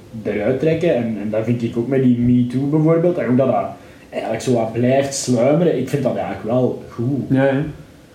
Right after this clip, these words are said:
Speaker 1: Want zoveel mensen zeggen dan van, "Ja, beslis dan." En,
Speaker 2: Ja.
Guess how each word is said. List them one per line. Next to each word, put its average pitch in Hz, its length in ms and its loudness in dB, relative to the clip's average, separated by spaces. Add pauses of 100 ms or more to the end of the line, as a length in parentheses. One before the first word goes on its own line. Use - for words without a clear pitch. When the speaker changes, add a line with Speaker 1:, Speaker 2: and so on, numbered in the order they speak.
(120)
Speaker 1:
Want 127 220 0
zoveel 143 280 4
mensen 170 260 2
zeggen 143 180 4
dan 147 100 2
van, 127 100 2
"Ja, 120 300 0
beslis 156 440 2
dan." 151 280 2
En, 127 280 0 (120)
Speaker 2:
Ja. 123 240 -2